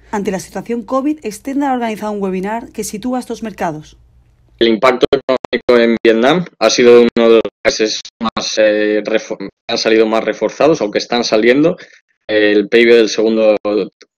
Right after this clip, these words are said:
Speaker 2: trimestre, eh, aún así, en crecimiento. Sin embargo, obviamente, el sector servicios ha sido el más afectado y los que han sido también afectados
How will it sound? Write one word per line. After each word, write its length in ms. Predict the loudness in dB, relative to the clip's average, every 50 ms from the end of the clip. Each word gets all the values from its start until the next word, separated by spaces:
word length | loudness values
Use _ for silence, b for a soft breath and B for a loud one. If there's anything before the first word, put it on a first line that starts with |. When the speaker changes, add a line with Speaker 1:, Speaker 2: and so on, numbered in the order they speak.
| _
Speaker 2:
trimestre, 540 | -6 -4 -2 -2 -2 -2 -4 -6 -8 -8 -8 _ _ _ _ b b b _ _ 0
eh, 320 | 0 2 2 2 2 2
aún 180 | 2 0 -2 -2
así, 220 | -4 -4 -4 -6 -4 -4
en 240 | -4 -4 -4 -4 -2
crecimiento. 760 | -2 -2 -2 -2 -2 0 0 0 0 0 0 -2 -2 -4 _ _ _ _ _ _ _ -8
Sin 100 | -4 -2
embargo, 340 | -2 2 2 2 4 4 4
obviamente, 420 | 6 4 4 2 2 0 0 -2
el 40 | -2
sector 460 | -2 -4 -8 -8 -8 _ -6 -6 -4
servicios 680 | -2 0 0 0 0 -2 -2 -4 -8 -8 -8 -10 -14 _ _ _ _ _ _ _ _ _ -2
ha 60 | 0
sido 200 | 2 4 4 4
el 80 | 4
más 180 | 4 2 0 -2
afectado 580 | -2 -2 -2 -4 -2 2 2 2 2 2 0 _ _ _ _ _ _ _ _ _ _ _ -8
y 60 | -6
los 100 | -6 -4
que 100 | 0 0
han 100 | 0 0
sido 260 | 0 0 2 2 2
también 280 | 2 2 0 0 0 -2
afectados 640 | -2 -2 -4 -6 -6 _ -2 -2 -2 -2 -4 -12